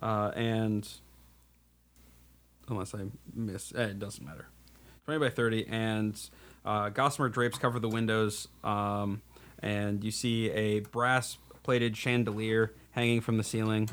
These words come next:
Um, upholstered chairs line the walls, and stained glass, uh, wall hangings depict beautiful men, women, and children singing and playing instruments. Uh, a harpsichord with a bench rests in the northwest corner. Uh,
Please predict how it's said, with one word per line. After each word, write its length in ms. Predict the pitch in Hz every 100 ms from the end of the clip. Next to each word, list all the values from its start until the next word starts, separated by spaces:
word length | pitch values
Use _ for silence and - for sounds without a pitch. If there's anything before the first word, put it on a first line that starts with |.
| -
Um, 180 | 110 110
upholstered 540 | - 175 175 - 113
chairs 420 | - 131 123 110
line 280 | 107 110 127
the 60 | 113
walls, 640 | 101 104 107 107 107 - - - - -
and 160 | - 107
stained 300 | - 151 131
glass, 420 | 113 113 113 - -
uh, 220 | 110 107
wall 240 | 107 117 117
hangings 380 | 117 107 104
depict 380 | - - 113 -
beautiful 380 | 120 135 143 135
men, 360 | 110 110 113 117
women, 220 | 110 113
and 120 | 107
children 380 | 107 117 113 107
singing 380 | 104 139 147 131
and 120 | 110
playing 340 | - 113 107 104
instruments. 560 | 104 - 101 95 - - - - - -
Uh, 180 | 107 110 107
a 60 |
harpsichord 680 | 107 196 226 139 - 104 113
with 160 | 110 113
a 40 |
bench 500 | 101 127 123 107 -
rests 400 | 120 127 143 -
in 120 | 127
the 60 | 117
northwest 480 | 110 117 - 104 -
corner. 320 | 127 151 185 - - - - -
Uh, 540 | - 107 107 107 107